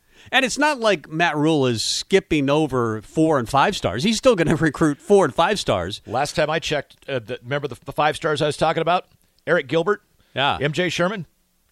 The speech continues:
Speaker 1: Five stars.
Speaker 2: Five-star guys.
Speaker 1: Uh, but he also wants to find guys that maybe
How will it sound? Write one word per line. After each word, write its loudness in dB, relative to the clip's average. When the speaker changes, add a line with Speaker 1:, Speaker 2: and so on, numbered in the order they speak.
Speaker 1:
Five 0
stars. 2
Speaker 2:
Five-star 4
guys. 0
Speaker 1:
Uh, 4
but 2
he 2
also 2
wants 2
to -4
find 0
guys 0
that -2
maybe 2